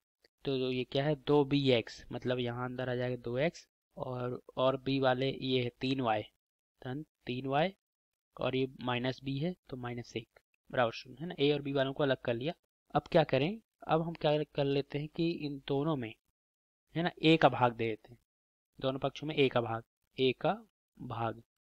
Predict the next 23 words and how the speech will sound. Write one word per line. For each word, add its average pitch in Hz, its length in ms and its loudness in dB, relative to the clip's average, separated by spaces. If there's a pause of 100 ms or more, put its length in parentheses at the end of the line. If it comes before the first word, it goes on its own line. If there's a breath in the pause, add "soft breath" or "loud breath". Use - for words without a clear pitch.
(600)
तो - 60 -6
ए 147 100 0
का 151 120 -2
भाग 147 160 -2
करने 160 280 -2
से - 140 -10
क्या 139 140 0
होगा, 117 240 -6 (580)
ये 139 100 2
हो 143 80 4
जाएगा 143 200 2 (120)
एक्स 131 320 0
प्लस 143 300 -4
वाई 127 300 0
माइनस 123 500 -8
एक 196 240 2 (720)
और 135 100 -4
यहाँ 139 200 -2
पे 139 120 -2
हो 127 60 0
जाएगा 131 180 0
बी 139 220 -6
बटे 127 280 0